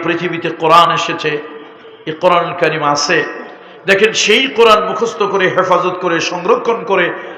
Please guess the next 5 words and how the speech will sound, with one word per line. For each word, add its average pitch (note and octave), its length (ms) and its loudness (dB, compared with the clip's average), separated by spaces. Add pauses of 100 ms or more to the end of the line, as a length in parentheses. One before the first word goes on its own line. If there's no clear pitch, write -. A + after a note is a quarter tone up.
রাখার D#3+ 420 2
জন্যই E3+ 340 0 (640)
দিঘলি E3+ 500 2 (580)
তানবীরুল E3 960 0
কোরআন E3+ 500 2